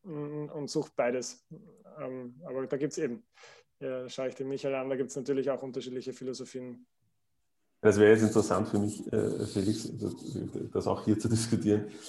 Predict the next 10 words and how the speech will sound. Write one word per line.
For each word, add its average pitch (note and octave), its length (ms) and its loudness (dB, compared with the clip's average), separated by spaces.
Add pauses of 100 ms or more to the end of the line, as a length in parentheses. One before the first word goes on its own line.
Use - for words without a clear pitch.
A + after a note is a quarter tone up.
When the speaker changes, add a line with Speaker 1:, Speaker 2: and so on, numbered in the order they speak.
(160)
Speaker 2:
Was, G2 1300 -2 (160)
was G2 400 2
denkst A2 300 4
du, A2+ 80 4
sehen G2 480 0
wir G2+ 400 4
mehr F2+ 600 2
in A2+ 140 0
unserem G2+ 300 0
Health-Portfolio? A2+ 720 -2